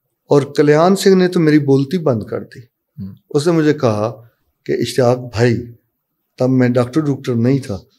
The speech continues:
Speaker 2: ठीक
Speaker 1: तो
Speaker 2: है।
Speaker 1: कहे, "इश्तियाक भाई, मुझे ये बताएं कि मैं ननकाना साहब में हूँ
Speaker 2: हम्म।
Speaker 1: और मैं नहर में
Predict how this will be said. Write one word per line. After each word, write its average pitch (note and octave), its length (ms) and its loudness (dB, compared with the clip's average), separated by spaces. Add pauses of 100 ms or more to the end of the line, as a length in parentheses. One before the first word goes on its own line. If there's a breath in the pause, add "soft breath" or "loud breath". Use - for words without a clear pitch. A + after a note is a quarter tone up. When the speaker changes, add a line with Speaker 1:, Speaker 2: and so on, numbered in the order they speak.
Speaker 2:
ठीक G#2 140 -14
Speaker 1:
तो B2+ 60 -6
Speaker 2:
है। A2 60 -8
Speaker 1:
कहे, C#3+ 160 2
"इश्तियाक D3+ 340 2
भाई, C3 220 2
मुझे C#3 260 0
ये C3+ 200 -2
बताएं G#2+ 560 -8 (960)
कि D3+ 60 2
मैं C#3+ 160 4
ननकाना B2 480 2
साहब A#2+ 260 0
में A#2+ 140 -2
हूँ A2 400 -14 (140)
Speaker 2:
हम्म। F#2+ 180 -14 (800)
Speaker 1:
और C3 200 4
मैं C#3+ 180 2
नहर D#3 340 2
में G#2+ 320 -4